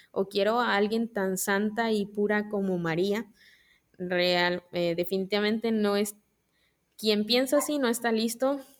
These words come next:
ni para una relación, mucho menos para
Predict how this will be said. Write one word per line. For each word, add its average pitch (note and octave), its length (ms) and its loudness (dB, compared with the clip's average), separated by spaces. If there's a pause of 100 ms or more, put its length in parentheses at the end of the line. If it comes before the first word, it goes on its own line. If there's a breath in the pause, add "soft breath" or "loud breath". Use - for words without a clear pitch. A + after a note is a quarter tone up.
(260 loud breath)
ni G3 240 -2
para F3+ 300 4
una A3 220 4
relación, C4 640 2
mucho G#3+ 300 0
menos G3 400 -2 (140)
para A3 560 4